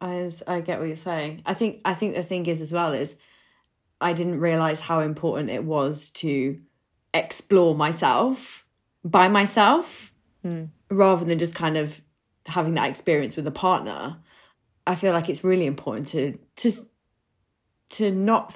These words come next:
Speaker 1: not just to find out what you like and how you like it, but to sit with your body and, you know, put on some lingerie and literally get uncomfortable so that you can get comfortable with your body.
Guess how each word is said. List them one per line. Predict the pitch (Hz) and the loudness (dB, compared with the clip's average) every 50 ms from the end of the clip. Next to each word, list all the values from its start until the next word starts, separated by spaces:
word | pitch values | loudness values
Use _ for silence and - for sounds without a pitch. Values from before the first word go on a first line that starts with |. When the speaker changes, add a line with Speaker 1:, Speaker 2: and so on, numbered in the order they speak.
| - | -16
Speaker 1:
not | 202 190 - 190 208 226 - - - | -14 -10 -4 0 2 2 2 0 -2
just | - 202 180 - - | -2 -2 -2 -2 -6
to | - 165 | -10 -4
find | - 175 170 165 170 | -2 0 0 2 2
out | 156 120 170 | 2 2 2
what | 160 151 139 170 | 0 0 0 2
you | 165 175 170 170 160 160 160 160 - _ _ _ _ - | 2 2 2 4 2 0 -2 -6 -12 _ _ _ _ 2
like | 185 190 143 107 127 143 196 214 226 214 - - - - - _ _ _ _ _ _ _ _ - | 4 4 4 4 4 4 4 4 2 0 -4 -12 -18 -20 -20 _ _ _ _ _ _ _ _ -2
and | 185 170 180 | 0 0 2
how | 170 170 165 | 4 4 4
you | 165 165 165 151 | 4 4 2 2
like | 143 160 143 156 151 160 165 | 2 2 4 4 2 2 2
it, | 160 120 147 208 226 - - - - - - - _ _ _ - | 2 4 4 4 2 2 -2 -6 -18 -20 -20 -20 _ _ _ 6
but | 202 185 165 - - - _ _ - | 8 8 8 6 4 -6 _ _ -12
to | - - 220 208 196 190 190 190 170 | -4 0 2 4 4 4 4 4 2
sit | - - - - 247 - - | 0 -2 4 6 6 6 8
with | 190 202 190 196 | 6 4 6 8
your | 196 185 | 6 6
body | 160 - 190 196 - 196 190 196 247 302 311 - - _ _ _ _ _ - | 6 6 4 4 6 6 6 6 6 4 2 -2 -8 _ _ _ _ _ 0
and, | - 196 190 190 185 185 175 165 | 2 4 4 4 4 2 0 0
you | 196 185 | 0 2
know, | 180 170 160 160 156 151 165 110 - - _ _ _ _ _ - | 4 4 4 4 4 2 0 -2 -6 -12 _ _ _ _ _ -4
put | - 233 - | 2 2 4
on | - 196 190 190 | 4 4 2 0
some | 175 - - 180 170 165 160 160 147 156 - _ _ - | -2 -2 -2 0 0 2 0 -2 -4 -6 -12 _ _ -2
lingerie | 190 185 180 175 175 170 151 165 165 170 160 156 156 151 139 147 156 160 165 - _ _ _ _ _ _ - | 2 2 4 4 2 0 0 0 2 2 2 4 2 2 2 0 -2 -4 -10 -18 _ _ _ _ _ _ 0
and | 175 175 180 175 180 180 170 - - | 2 4 4 4 2 0 -2 -2 0
literally | 190 202 196 - - - 202 208 190 180 180 175 180 175 - _ - 165 | 4 4 4 4 2 -2 2 4 6 6 6 6 4 0 -8 _ -6 6
get | 233 226 233 - - | 8 8 8 10 8
uncomfortable | 220 220 208 - 226 214 - - - - 175 165 160 165 | 4 4 4 4 4 2 2 0 -4 -4 0 2 2 2
so | 160 - 170 | 2 -2 -2
that | 160 - 160 | -2 -2 -4
you | 175 160 | -4 -6
can | - 180 170 | -4 -2 0
get | 170 156 - - | 0 0 0 0
comfortable | - 185 180 175 - - 170 185 185 190 | -2 -2 -2 -2 -4 -2 2 4 6 6
with | 196 180 | 4 4
your | 170 196 180 | 2 2 2
body. | 180 190 185 202 208 247 277 262 - | 4 2 4 4 4 2 2 0 -4